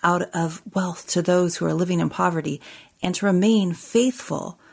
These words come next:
through persecution. So let's take a minute and let's look carefully at Second Corinthians nine, six through eleven, which is often used by those who preach that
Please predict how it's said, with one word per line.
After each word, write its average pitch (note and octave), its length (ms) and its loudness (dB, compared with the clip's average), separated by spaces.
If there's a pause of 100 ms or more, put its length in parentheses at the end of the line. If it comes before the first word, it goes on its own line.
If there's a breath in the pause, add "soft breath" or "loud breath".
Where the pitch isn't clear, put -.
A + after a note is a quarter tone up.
(160 soft breath)
through F#3+ 220 4
persecution. F3+ 760 -4 (1500)
So - 140 2
let's C#4+ 200 6
take E4 160 -2
a D4 60 4
minute D#3 280 0
and G#3+ 180 6
let's C4 280 4
look G#3+ 200 0
carefully D3 520 -4
at E3+ 160 -4
Second F#3+ 320 -2
Corinthians C#3 580 -2
nine, D#3+ 400 2 (300 loud breath)
six - 340 0
through D3+ 220 0
eleven, C#3+ 500 -4 (380 loud breath)
which G#3+ 240 4
is G#3+ 200 0
often C4+ 440 4
used D3+ 400 0
by E3 160 0
those G3+ 400 4
who G#3+ 80 0
preach D3 400 -2
that C#3 80 -2